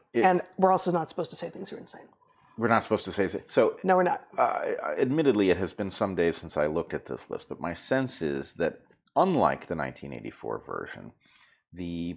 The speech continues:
Speaker 1: policing of, uh, various perceived truths here is about, um, protecting all sorts of people
Speaker 2: Yeah.
Speaker 1: who might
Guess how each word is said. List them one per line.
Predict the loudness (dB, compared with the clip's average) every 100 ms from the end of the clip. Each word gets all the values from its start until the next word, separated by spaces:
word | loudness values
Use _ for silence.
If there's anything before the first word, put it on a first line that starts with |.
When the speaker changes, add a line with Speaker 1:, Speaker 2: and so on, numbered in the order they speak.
| -8
Speaker 1:
policing | -2 -2 -2 -4 -4 -4 -2
of, | 0 0 -4 -10 -16 -6
uh, | -4 -4 -6
various | -4 -4 -2 -6
perceived | -8 -12 -10 -8 -6 -6 -10
truths | -8 -4 -4 -6
here | -12 -12 -10 -6 -6 -8 _ _ _
is | -8 -6
about, | -8 0 4 4 0 -8 -20 -14
um, | -10 -8 -10 -14
protecting | -16 -16 -16 -12 -12 -12 -8 -8 -6 -6 0
all | 2 2
sorts | -2 -6 -6 -10
of | -16
people | -16 -16 -12 -8 -8 -8
Speaker 2:
Yeah. | -10 -14 -18 -20 _
Speaker 1:
who | -10 -6 -6 -6 -8
might | -2 4 4 4 0 -14